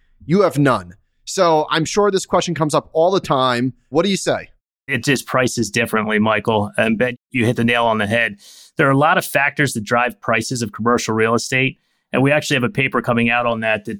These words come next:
Speaker 2: after this podcast, you can get at U S Q dot com slash animal spirits. It talks about this exact dichotomy. And the bottom line is public markets overreact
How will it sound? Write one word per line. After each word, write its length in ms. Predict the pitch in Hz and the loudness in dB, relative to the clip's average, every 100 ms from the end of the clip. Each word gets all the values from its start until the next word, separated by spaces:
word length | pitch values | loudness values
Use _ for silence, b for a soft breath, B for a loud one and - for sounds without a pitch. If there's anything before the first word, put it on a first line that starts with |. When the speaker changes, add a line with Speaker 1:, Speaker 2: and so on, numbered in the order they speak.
| - | -4
Speaker 2:
after 240 | 123 120 | -2 -2
this 180 | 117 110 | -2 -2
podcast, 560 | - 117 120 117 110 - | 0 0 0 -2 -2 -4
you 80 | 107 | -6
can 160 | 110 | -4
get 220 | 110 120 | 0 0
at 160 | 117 104 | 0 0
U 140 | 120 | 0
S 200 | 113 - _ _ - | 0 -2 _ _ -4
Q 180 | 131 | 0
dot 220 | 117 117 110 | 2 0 0
com 300 | 120 113 113 | 0 0 0
slash 400 | - 113 107 123 | 0 0 0 -2
animal 320 | 120 117 107 | 0 0 -2
spirits. 600 | - 135 123 107 - - b b | -2 -2 0 -2 -4 -12 b b
It 140 | 123 101 | -6 0
talks 300 | 160 151 139 | 0 0 0
about 260 | 127 117 | 0 0
this 220 | 127 135 | -2 -4
exact 400 | 127 113 120 120 | -4 -2 -2 0
dichotomy. 680 | 117 107 117 117 113 101 101 b b b b b b | -2 -2 -2 -2 -2 -2 -4 b b b b b b
And 260 | 151 151 143 | 0 0 0
the 80 | 135 | -2
bottom 400 | 151 160 180 160 | 0 0 2 2
line 240 | 151 156 | 2 2
is 100 | 147 | -2
public 340 | - 151 156 | -2 0 0
markets 360 | 151 139 139 135 | 0 -2 -2 -2
overreact 720 | 127 139 147 117 117 123 - | -2 0 0 0 -2 -4 -12